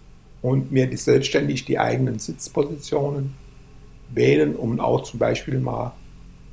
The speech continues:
in eine Ruheposition zu gehen und mich auszuruhen. Also diese Steuerung ist schon super, da hat mir viel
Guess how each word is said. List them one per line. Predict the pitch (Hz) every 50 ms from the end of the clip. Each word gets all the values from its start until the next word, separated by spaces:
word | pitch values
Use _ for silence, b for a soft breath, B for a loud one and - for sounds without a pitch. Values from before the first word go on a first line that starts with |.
| - - - - - - -
in | 117 110 -
eine | - 110 117 117
Ruheposition | 110 120 165 196 180 - - 98 98 - 98 92 - - - 95 101 101 95
zu | - -
gehen | - 117 113 117 127 135 139 135 - - - - - - - - - - - - - -
und | - 127 135 131
mich | 165 131 - -
auszuruhen. | - 123 110 - - - - - - 82 73 71 - - - - - - - - - - - - - - - - - - - - - - - -
Also | - 85 90 98
diese | 98 107 110 98 98 98
Steuerung | - - 113 120 139 139 127 143 170
ist | - 135 - -
schon | - - - 101 -
super, | - 147 143 - 165 165
da | 160 135 113 -
hat | 123 131 135
mir | 127 123 -
viel | - - 147 143 143 147 143